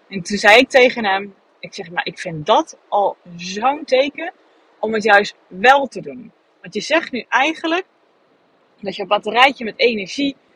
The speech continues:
niet genoeg gevuld is om de dag-, om meer te doen dan de dagelijkse dingen.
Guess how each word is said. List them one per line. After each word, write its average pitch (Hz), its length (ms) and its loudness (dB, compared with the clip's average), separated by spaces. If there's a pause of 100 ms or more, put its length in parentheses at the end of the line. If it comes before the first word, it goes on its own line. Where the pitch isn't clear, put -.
(160)
niet 302 200 0
genoeg 269 300 -4
gevuld 233 460 0
is 302 420 -6 (420)
om 208 400 -4
de 202 100 -6
dag-, 233 420 2
om 214 220 -4
meer 320 240 2
te 254 120 -10
doen 294 180 -8
dan 277 120 -6
de 220 80 -10
dagelijkse 233 540 -4
dingen. 175 340 -12